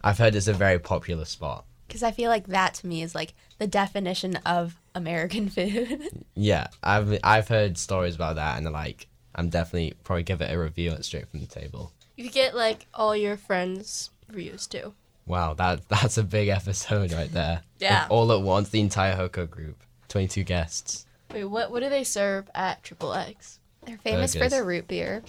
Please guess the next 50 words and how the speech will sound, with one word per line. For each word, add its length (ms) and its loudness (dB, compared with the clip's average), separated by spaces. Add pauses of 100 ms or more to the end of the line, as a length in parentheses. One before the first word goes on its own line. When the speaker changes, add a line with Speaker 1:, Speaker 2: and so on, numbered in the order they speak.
Speaker 2:
burgers. 720 -4 (640)
Speaker 1:
Wait, 240 0
they're 140 4
famous 380 4
Speaker 3:
So 80 -2
Speaker 1:
for 60 2
Speaker 3:
the 60 6
Speaker 1:
their 100 6
root 40 -2 (260)
beer? 320 2
Speaker 3:
standards. 200 -10
Speaker 1:
Like, 220 -2
Speaker 2:
Root 280 -2
beer 140 -2
floats. 520 -6 (260)
Speaker 1:
I'm 100 2
not 160 8
a 60 4
big 200 4
root 240 0
beer 180 -2
person. 520 -6 (360)
I 60 -8
feel 160 0
like 120 2
it 60 -2
just 140 -2
tastes 180 0
like 120 0
medicine. 560 -4 (260)
Speaker 2:
Really? 480 -2 (340)
Speaker 1:
Yeah. 340 0 (280)
I'm 140 4
always 280 6
a, 280 4
like, 180 2
Speaker 2:
Nice. 120 -4
Speaker 1:
Sprite 440 2
or 60 -2
Coca-Cola, 760 -4 (320)
but 180 -6
root 220 -2
beer, 280 2 (280)
never 220 0
been 160 -2
a 40 0
big 240 -4
root 140 -4
beer 160 -10
guy. 240 -8